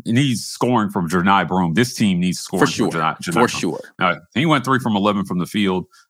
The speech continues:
Speaker 1: Um, that can't happen if they're, if this team is gonna make the tournament. Uh, so, you know, they need scoring from him.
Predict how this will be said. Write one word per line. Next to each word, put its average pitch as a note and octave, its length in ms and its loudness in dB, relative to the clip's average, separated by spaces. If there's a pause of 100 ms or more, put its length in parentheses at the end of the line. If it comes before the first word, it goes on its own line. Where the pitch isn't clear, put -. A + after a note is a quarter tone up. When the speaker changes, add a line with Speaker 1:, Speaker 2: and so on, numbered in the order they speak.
(100)
Speaker 1:
Um, F#2 240 4
that A2+ 200 0
can't G2+ 200 -2
happen G2 580 0
if F2+ 120 -4
they're, G2 160 0
if F#2 80 -4
this F2+ 200 -6
team G#2 140 0
is F2+ 100 -4
gonna F2+ 140 0
make F2+ 160 -2
the D#2+ 80 -8
tournament. F#2 420 -2 (380)
Uh, F2 240 4
so, F2+ 340 -2
you F#2 100 -2
know, E2+ 80 0
they A2+ 120 2
need C3 140 0
scoring A#2 360 0
from F#2 160 -2
him. A2 320 0